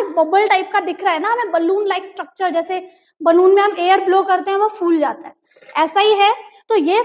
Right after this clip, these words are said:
फूला हुआ क्यों है? क्योंकि इसके अंदर कुछ फ्लूइड, कुछ कंटेंट्स भरे हुए हैं। ठीक है, और वो फ्लूइड्स, वो कंटेंट्स क्या करते हैं? इसकी वॉल पे एक प्रेशर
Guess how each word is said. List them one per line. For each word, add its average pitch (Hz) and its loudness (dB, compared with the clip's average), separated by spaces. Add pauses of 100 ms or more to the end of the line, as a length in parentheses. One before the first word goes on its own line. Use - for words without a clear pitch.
फूला 359 0
हुआ 415 2 (100)
क्यों 381 0
है? 415 0 (540)
क्योंकि 392 0
इसके 427 -4
अंदर 381 2
कुछ 427 -6
फ्लूइड, 370 0
कुछ 415 -6
कंटेंट्स 392 0 (120)
भरे 330 -2
हुए 330 0
हैं। 269 -8 (440)
ठीक 339 -4
है, 415 4 (480)
और 370 4
वो 415 2 (140)
फ्लूइड्स, 370 2
वो 370 2
कंटेंट्स 370 -2
क्या 285 0
करते 320 -2
हैं? 415 -2 (320)
इसकी 381 0 (100)
वॉल 330 4 (100)
पे 359 -2 (120)
एक 415 -6
प्रेशर 427 -2